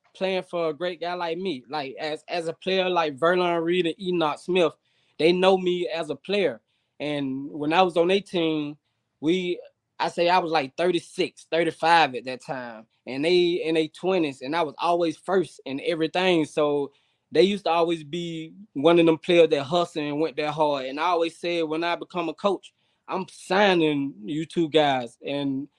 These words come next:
I spoken in existence. No, they here with me. And other players, they trust, they watch my film when I was playing. It's just like, like, like we said last time we talked, like Deion Sanders and another guy who haven't played the game.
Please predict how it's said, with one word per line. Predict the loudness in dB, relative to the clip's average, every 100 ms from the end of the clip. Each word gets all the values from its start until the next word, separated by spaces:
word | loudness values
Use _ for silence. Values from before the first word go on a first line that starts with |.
| _ -10
I |
spoken | -8 0 2 2
in | 2 0
existence. | 2 2 2 0 -4 -4
No, | -4 -4
they | -4 0
here | 4 6
with | 4 0
me. | -2 -6 -6
And | -8
other | -6 -6 -6
players, | -4 0 0 0
they | -2 -2
trust, | -4 -6 -6 -6
they | -6
watch | 0 0 0
my | -4 -4
film | -4 -2 0
when | 0
I | 0
was | 0 -4
playing. | -6 -2
It's | -2 -2
just | 0
like, | 2 2 0 _ _ _ _ -2
like, | -2 0
like | 0
we | -2
said | -2 0 2
last | 2 2 0
time | -6 -6
we | -6
talked, | -6 -6 -4
like | -6 -8 -6
Deion | -2 0 -2
Sanders | -6 -10 -10 -14 _ _ _ -12
and | -8 -4
another | 0 0 0
guy | 2 0
who | 2 0
haven't | 0 -4 -4
played | -4 -4
the | -4
game. | -4 -4 -6